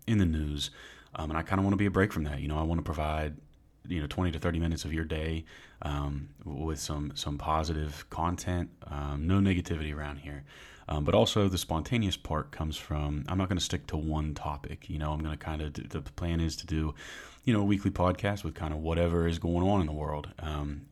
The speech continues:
aside from politics. This is not a political podcast. Um,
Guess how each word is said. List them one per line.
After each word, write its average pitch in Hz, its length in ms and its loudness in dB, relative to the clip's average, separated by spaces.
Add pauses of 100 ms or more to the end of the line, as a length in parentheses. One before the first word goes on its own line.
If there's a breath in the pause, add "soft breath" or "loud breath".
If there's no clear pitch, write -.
(160)
aside 78 380 0
from 80 100 -4
politics. 71 540 -2
This 73 80 -6
is 76 80 -4
not 73 140 -2
a - 20 -4
political 73 320 -6
podcast. 71 560 -6 (500 loud breath)
Um, 73 460 -2